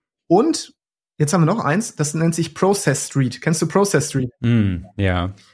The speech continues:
Speaker 2: kenn ich.
Speaker 1: Process
Speaker 2: Mm.
Speaker 1: Street ist großartig, weil du kannst Checklisten erstellen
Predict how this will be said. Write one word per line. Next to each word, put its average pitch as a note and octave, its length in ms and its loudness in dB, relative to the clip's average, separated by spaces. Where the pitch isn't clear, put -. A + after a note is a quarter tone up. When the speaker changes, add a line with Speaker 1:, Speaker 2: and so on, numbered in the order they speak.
Speaker 2:
kenn F2+ 120 -2
ich. F2+ 60 -2
Speaker 1:
Process E3 320 0
Speaker 2:
Mm. - 20 -6
Speaker 1:
Street E3 180 0
ist C#3+ 180 -6
großartig, C#3+ 520 0
weil F3 440 0
du D#3 100 -2
kannst E3 280 0
Checklisten D#3+ 520 0
erstellen C3+ 580 -2